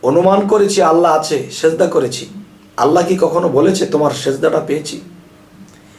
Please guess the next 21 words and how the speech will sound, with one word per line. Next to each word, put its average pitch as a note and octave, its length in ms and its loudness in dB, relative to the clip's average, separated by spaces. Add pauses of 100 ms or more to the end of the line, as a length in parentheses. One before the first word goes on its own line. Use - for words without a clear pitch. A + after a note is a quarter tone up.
(340)
এই D#3+ 140 4
অনুমানে E3 460 4
হনুমান E3 520 2
মারতে D3+ 340 -2
মারতে, F3 300 -2
মারতে C#3 300 -4
মারতে D#3+ 320 -10 (1400)
কোন D#3+ 260 2
দিন G3 200 4
জানি C#3+ 360 0 (1400)
কোন D3+ 220 2
খবর C3+ 280 0
হয় A#2 260 -6 (1600)
যে C3 80 0
সারা C#3 360 0
জীবন C#3 300 2
খালি D3+ 220 0
রাতের C#3 300 2
অন্ধকারে D3 460 2
হনুমান D3 380 0
মেরেছি F#3 480 0